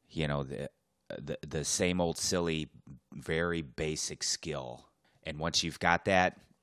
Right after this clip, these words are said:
you get that level of confidence. Like, you can do a very basic thing. In reality, the things that happen to you or the occurrences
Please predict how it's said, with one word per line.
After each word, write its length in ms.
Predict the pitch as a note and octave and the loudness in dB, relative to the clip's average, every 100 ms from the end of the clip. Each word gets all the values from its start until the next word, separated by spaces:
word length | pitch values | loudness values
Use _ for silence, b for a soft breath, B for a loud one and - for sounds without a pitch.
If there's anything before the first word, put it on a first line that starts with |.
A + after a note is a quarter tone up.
| - | -14
you 160 | E2 D#2+ | -8 -4
get 180 | F2+ - - C2+ | -2 -4 -8 -4
that 240 | D#2+ E2 D#2+ | -2 0 0
level 380 | D#2+ D2 C#2+ | 0 0 -4
of 100 | C2 | -6
confidence. 840 | - D#2 D2 - B1+ A1+ - - - C2+ | -6 -4 -4 -6 -12 -12 -12 -12 -10 -10
Like, 220 | B1+ - | -10 -10
you 80 | D2 | -10
can 120 | C#2+ | -6
do 140 | C#2+ | -6
a 60 | C2+ | -4
very 240 | D2 C#2 | -2 -4
basic 440 | - D2+ C#2+ - - | -4 -6 -4 -6 -6
thing. 220 | F2 C#2+ | -6 -6
In 140 | C2 | -6
reality, 720 | B1+ B1+ F2 G#2+ F2 D2 C#2+ - b b - | -8 -2 2 4 2 0 -4 -8 b b -18
the 140 | C#2+ D2+ | -8 -8
things 360 | - E2 E2 | -4 -6 -6
that 140 | C#2 A#1 | -8 -6
happen 420 | - G2 - D2 | 4 4 4 -4
to 120 | C2 C#2 | -6 -8
you 260 | C#2 D#2 | -4 -4
or 80 | D2 | -4
the 160 | B1+ B1+ | -6 -10
occurrences 760 | - A#2 A2+ F2 C#2+ C#2 - | -4 2 2 2 -4 -6 -8